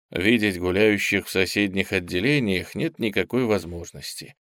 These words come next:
Разговаривать строжайше запрещено. Руки за спину, люди медленно шагают в круг по площадке. Серые стены и наверху небо, вокруг голуби.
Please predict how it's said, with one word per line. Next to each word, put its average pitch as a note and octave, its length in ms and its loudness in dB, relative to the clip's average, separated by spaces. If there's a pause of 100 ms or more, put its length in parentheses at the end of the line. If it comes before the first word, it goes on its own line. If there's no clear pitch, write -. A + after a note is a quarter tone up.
(260)
Разговаривать G2 920 4
строжайше B2 640 2
запрещено. E2+ 800 -4 (460)
Руки D3 360 0
за D3 220 2
спину, A#2+ 560 0
люди A2+ 320 2
медленно B2+ 500 4
шагают A2+ 640 4
в - 80 -12
круг G2+ 460 0
по F#2 160 -2
площадке. - 800 -4 (480)
Серые D#3+ 460 4
стены C3 680 2 (100)
и C3 120 2
наверху A#2+ 580 4
небо, F2+ 580 -6 (160)
вокруг B2 520 0
голуби. A2+ 640 -4